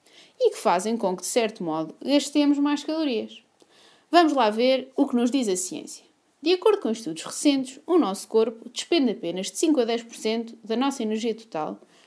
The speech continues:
para a digestão dos nutrientes encontrados nos alimentos. Para além disso, como sabemos, somos todos diferentes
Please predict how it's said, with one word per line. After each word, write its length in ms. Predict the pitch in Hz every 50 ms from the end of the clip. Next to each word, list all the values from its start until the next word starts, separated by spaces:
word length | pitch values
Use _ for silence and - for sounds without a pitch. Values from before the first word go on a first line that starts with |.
| _ _ _
para 220 | - 320 294 254
a 40 | 233
digestão 540 | 202 196 196 - - - - 196 202 202 - - -
dos 200 | 247 294 294 262
nutrientes 480 | 247 208 - 180 170 165 170 180 -
encontrados 540 | 214 208 - 214 220 220 269 262 233 220 -
nos 160 | 202 208 202
alimentos. 540 | 175 - - - - - - _ - - _ _ _ _ _ _ _ _ - - _ _ _ -
Para 220 | 403 415 403 349
além 260 | 320 302 262 226 180
disso, 400 | 151 147 147 160 - - - - _
como 200 | - 311 - -
sabemos, 640 | - - - 190 165 156 147 151 165 170 - - - - -
somos 320 | - - 330 320 320 -
todos 240 | - 320 285 285 302
diferentes 640 | 330 339 330 - 440 403 370 294 302 - - -